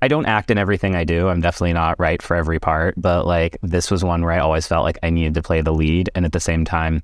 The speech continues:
I was really nervous 'cause, like, I hadn't been on camera in a while. I also, like, had not shown that much on camera in the past. So I was really scared, but, like, yeah, Cam and Karen Lee and all of you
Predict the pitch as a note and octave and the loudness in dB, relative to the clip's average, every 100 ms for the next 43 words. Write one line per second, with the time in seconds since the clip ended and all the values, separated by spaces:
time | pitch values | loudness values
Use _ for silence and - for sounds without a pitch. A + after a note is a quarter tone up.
0 | - F#2 F2 E2+ E2+ F2+ F2+ - F2+ E2+ | -4 -2 0 0 2 0 0 -2 -2 0
1 | D#2+ F2 E2 E2 D#2+ D#2+ - D#3+ D3+ D3 | 0 -2 0 0 -2 -2 0 0 0 0
2 | C3+ B2+ A#2 G#2+ G#2 G2+ G2 F#2+ F2+ E2+ | 2 2 2 2 4 4 2 2 2 0
3 | - E2 D#2+ D#2 - D#2 D#2 D#2+ - - | 0 0 0 -2 -2 -2 -2 -4 -6 -14
4 | - G#2+ A#2 G#2+ F2 G#2 G2 F#2+ G2+ F2+ | -2 0 2 2 0 0 -2 -2 -2 -2
5 | E2+ E2+ D#2 E2+ D#2+ D#2 - - E2 D#2+ | -2 -2 -2 -2 -2 -4 -6 -6 -2 0
6 | D#2+ - - - - G2 F2 F2 E2 - | -2 -6 -20 -8 -2 0 2 0 0 2
7 | A2+ G#2 F2 F2+ F2 - E2+ D2+ C3 C#3 | 4 2 2 0 0 0 -2 0 0 0
8 | F#2+ G2+ F#2 F#2 - F#2 E2+ F2 E2+ E2+ | 0 -2 -2 -2 -2 -2 0 0 0 0
9 | E2+ E2+ E2+ E2 E2 E2+ D#2+ | 0 0 2 0 2 0 -2